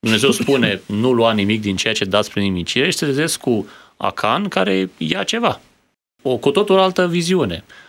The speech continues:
Speaker 1: Atunci când Dumnezeu spune, „Aveți încredere în Moise”, se trezește Datan și Abiram să spună, „Nu, noi vrem să facem o conducere separată. Nu mai vrem să ne conduceți voi, ne conducem altfel.”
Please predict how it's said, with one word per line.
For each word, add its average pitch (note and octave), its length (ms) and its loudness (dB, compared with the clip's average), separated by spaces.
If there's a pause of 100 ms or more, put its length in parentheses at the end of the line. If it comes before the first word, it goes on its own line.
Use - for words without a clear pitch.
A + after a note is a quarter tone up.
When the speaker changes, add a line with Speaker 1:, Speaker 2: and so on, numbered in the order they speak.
Speaker 1:
Atunci E3+ 360 0
când D#3+ 120 0
Dumnezeu C#3+ 380 2
spune, B2 580 -2 (240)
„Aveți C#3 360 -2
încredere B2+ 480 2
în G#2 340 0
Moise”, A2 680 0 (540)
se - 160 -4
trezește C3+ 560 0
Datan A#2+ 400 0
și B2 140 0
Abiram G#2+ 380 0
să B2+ 100 -4
spună, C#3 180 0
„Nu, C#3+ 80 0
noi A2+ 120 2
vrem A2+ 120 0
să A2 100 0
facem C3 200 0
o B2 40 -2
conducere B2 380 0
separată. B2+ 560 -4
Nu - 220 -8
mai A#2+ 80 0
vrem A#2 120 0
să G#2+ 100 -4
ne G2+ 60 0
conduceți F2 420 -4
voi, E2 140 -4
ne G2 140 -12
conducem A2+ 500 -4
altfel.” C3 440 -4